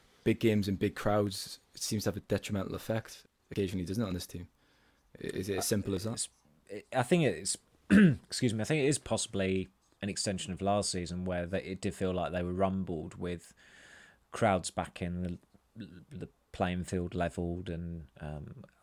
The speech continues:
Speaker 2: the classic example of that was, was Maguire back at Leicester. It was the first time, I think the previous two or three occasions he'd played at Leicester, there weren't any supporters there. His first touch last season, it went out for throw-in, and he was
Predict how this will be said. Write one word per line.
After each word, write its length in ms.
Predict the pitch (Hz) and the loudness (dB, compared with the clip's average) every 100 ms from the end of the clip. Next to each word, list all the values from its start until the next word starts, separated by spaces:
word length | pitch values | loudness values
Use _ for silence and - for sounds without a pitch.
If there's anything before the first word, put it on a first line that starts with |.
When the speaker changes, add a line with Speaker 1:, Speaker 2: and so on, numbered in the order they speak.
| - 71 87 | -16 -16 -10
Speaker 2:
the 80 | 95 | -10
classic 380 | - 104 - 85 | -4 -4 -2 -6
example 380 | 80 87 85 | -4 -4 -4
of 80 | 90 | -4
that 200 | 95 85 | -2 -2
was, 240 | 98 92 - | -2 -4 -4
was 160 | 101 | -4
Maguire 440 | 98 92 98 92 90 | -4 0 2 2 2
back 280 | 90 - | -2 -4
at 100 | - | -6
Leicester. 500 | - 95 - - 87 85 | -2 -2 -2 -6 -6 -6
It 120 | - | -8
was 100 | 90 | -12
the 60 | - | -10
first 280 | - 90 - | -6 -4 -4
time, 380 | 92 87 87 80 - | -4 -4 -6 -8 -12
I 40 | |
think 160 | 95 92 | -10 -10
the 80 | - _ _ _ | -12 _ _ _
previous 320 | - 107 98 - | -2 -2 -2 -4
two 120 | 107 | -4
or 60 | |
three 160 | 95 101 | -2 -2
occasions 440 | 95 101 92 101 | 0 0 -2 -2
he'd 140 | 95 92 | -4 -4
played 280 | 104 101 92 | 0 0 0
at 100 | 85 | -2
Leicester, 460 | 95 - 107 98 - - - - - - - | -2 -2 -2 -2 -4 -16 -16 -16 -16 -18 -4
there 100 | - | 4
weren't 220 | 113 113 101 | 8 8 8
any 160 | 104 | 2
supporters 560 | 98 - 113 104 101 95 | 2 0 0 2 0 2
there. 320 | 107 104 101 | 6 6 4
His 140 | 101 95 | 2 0
first 260 | 120 98 | 2 2
touch 220 | - - 104 | 0 -2 2
last 240 | 101 98 | 2 2
season, 320 | 98 90 87 | 2 0 0
it 100 | 95 | 0
went 140 | 90 92 | 0 -2
out 180 | 87 | -2
for 120 | - 92 | -6 -6
throw-in, 560 | - 104 92 87 92 | 0 2 2 -2 -4
and 380 | - 95 95 90 | -2 0 0 -2
he 100 | 92 | -2
was 300 | 95 95 - | -2 -2 -4